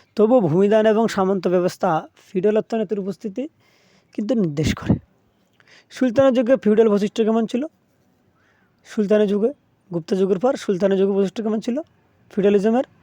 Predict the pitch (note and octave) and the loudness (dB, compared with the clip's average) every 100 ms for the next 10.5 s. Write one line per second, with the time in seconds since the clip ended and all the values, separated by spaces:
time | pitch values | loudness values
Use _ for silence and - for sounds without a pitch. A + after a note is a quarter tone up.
0 | - - _ - G#3 G#3+ A3 - A3 A3 | -20 -20 _ 0 2 2 0 2 0 2
1 | G#3+ F#3+ G#3 F#3+ - G3 G3 - F#3+ G3 | 2 4 2 2 0 2 2 0 -2 0
2 | G3+ F#3+ - F#3+ F#3 - F#3 F#3 F#3+ - | 0 0 2 2 2 2 2 2 0 -14
3 | - _ - B3 B3 G3 F3+ F3 E3 - | -20 _ -2 2 2 0 2 4 2 0
4 | E3 G3+ G3+ A3 G3+ G#3 F#3 G3+ G3 G3+ | 0 2 4 2 2 -2 0 2 2 2
5 | F#3 G3+ F#3+ F#3+ - F#3+ G3 F3 F3 D#3+ | 0 0 0 0 0 2 2 4 2 2
6 | F#3 G3+ G3 F3+ F#3+ - F#3+ D#3+ - A#3+ | 2 2 2 0 -2 -6 -4 -4 0 2
7 | C4+ - A3 - A3 F3+ E3 D#3 D#3 - | 2 0 -4 -2 0 2 2 0 -4 -8
8 | _ _ C4+ B3 B3+ A#3+ A3+ A3 - - | _ _ -2 2 2 2 2 0 -2 2
9 | G3+ F3+ E3+ - D3+ E3 _ - - - | 2 2 -2 -8 -12 -12 _ -20 -20 -20
10 | - _ F#3+ G3+ | -20 _ -2 2